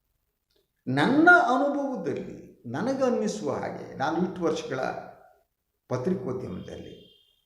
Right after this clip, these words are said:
ರಾಜಕಾರಣಿಗಳ ಆಶೀರ್ವಾದ ಇಲ್ಲದೇನೆ ನೂರ ಎಂಬತ್ತೇಳು ಕೋಟಿಯನ್ನು ಮುಳುಗಿಸೋದು ಸುಲಭವಾದದ್ದಲ್ಲ. ಆದ್ದರಿಂದ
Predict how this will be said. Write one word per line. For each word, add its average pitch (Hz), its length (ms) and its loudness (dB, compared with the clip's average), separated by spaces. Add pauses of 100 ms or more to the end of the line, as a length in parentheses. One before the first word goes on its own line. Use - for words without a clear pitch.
(340)
ರಾಜಕಾರಣಿಗಳ 214 1300 4
ಆಶೀರ್ವಾದ 190 1040 6
ಇಲ್ಲದೇನೆ 180 960 6 (840)
ನೂರ 170 360 4 (160)
ಎಂಬತ್ತೇಳು 185 1120 6
ಕೋಟಿಯನ್ನು 147 640 -4
ಮುಳುಗಿಸೋದು 123 960 -8 (1500)
ಸುಲಭವಾದದ್ದಲ್ಲ. - 920 -8 (680)
ಆದ್ದರಿಂದ 117 440 -6